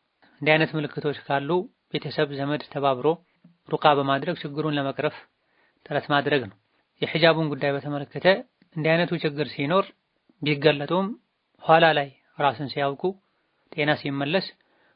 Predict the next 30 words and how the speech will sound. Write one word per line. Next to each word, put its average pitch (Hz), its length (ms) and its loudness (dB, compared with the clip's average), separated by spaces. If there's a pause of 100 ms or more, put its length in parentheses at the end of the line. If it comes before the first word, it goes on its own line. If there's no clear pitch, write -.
(120)
ወደ 151 160 2
ሒጃቡ 151 420 2
መመለስ 143 400 -4
ግዴታ 165 380 -6
ይሆናል። 127 360 -8 (320)
በህመም 156 280 4
ምክንያት 147 360 0
አንዴ 143 200 -2
አውልቄዋለሁና 139 720 -2 (140)
መልሼ 147 360 -2
አላደርግም 143 480 -6
አይባልም። 151 440 -4 (540)
ወከዛሊክ 151 440 4
ሶብር 143 280 -2
ማድረግ 135 360 -6 (120)
ለኸይር 151 340 -2
እንደሆነ 139 420 -2
ማወቅና 135 480 -4 (360)
ከአላህ - 300 4
ተባረከ 143 360 0
ወተዓላ 139 340 -2 (140)
መልካምን 139 520 -4
ነገር 139 220 -2 (560)
መጠበቅ 143 420 -2
ነው። 110 120 -14 (480)
በነቢዩ 156 260 6
ዐለይሂ 147 200 2
ሰላቱ 147 280 2
ወሰላም 139 400 -6
ዘመን 143 240 0